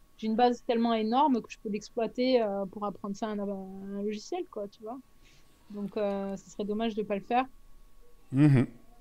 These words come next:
Speaker 1: Et
Speaker 2: Ouais.
Speaker 1: bon, c'est pas, c'est pas
Speaker 2: Intéressant.
Speaker 1: pour moi, mais, euh, mais j'aimerais bien, euh, voilà, j'aimerais bien faire ça par la suite.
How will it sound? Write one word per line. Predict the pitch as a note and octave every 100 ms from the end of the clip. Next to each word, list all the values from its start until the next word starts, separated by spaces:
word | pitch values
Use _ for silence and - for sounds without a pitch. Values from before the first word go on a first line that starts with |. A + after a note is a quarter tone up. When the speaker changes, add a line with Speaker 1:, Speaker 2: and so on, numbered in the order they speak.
| - -
Speaker 1:
Et |
Speaker 2:
Ouais. | G#2
Speaker 1:
bon, | G#2 G#3 G3+
c'est | - - -
pas, | A3
c'est | G#3+ A#3+
pas |
Speaker 2:
Intéressant. | A#3 B3+ -
Speaker 1:
pour | - - -
moi, | F4+ -
mais, | A3 G#3+ G#3 G#3 G#3
euh, | G3+ G3 G3 G3 F#3+ - - - - -
mais | G3+ G3+
j'aimerais | F#3+ G3+ G3 F#3+
bien, | G#3 A3 A3 G#3
euh, |
voilà, | G3 F#3+ -
j'aimerais | - G3 F#3+
bien | G#3+
faire | G#3 -
ça | G3 G3 F#3+ F#3+
par | F#3+
la | F#3
suite. | - A3 -